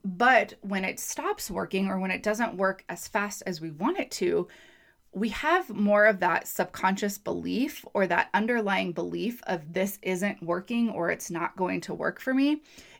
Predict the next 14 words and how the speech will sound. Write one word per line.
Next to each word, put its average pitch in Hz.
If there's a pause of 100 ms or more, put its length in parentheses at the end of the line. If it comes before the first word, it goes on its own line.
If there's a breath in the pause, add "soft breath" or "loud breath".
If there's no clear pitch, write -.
is 220
essentially 285
that -
stronger 180
and 175
more 170
predominant 160
belief, 247 (320 loud breath)
which 202
then 262
has 214
us 196
kind 190
of 170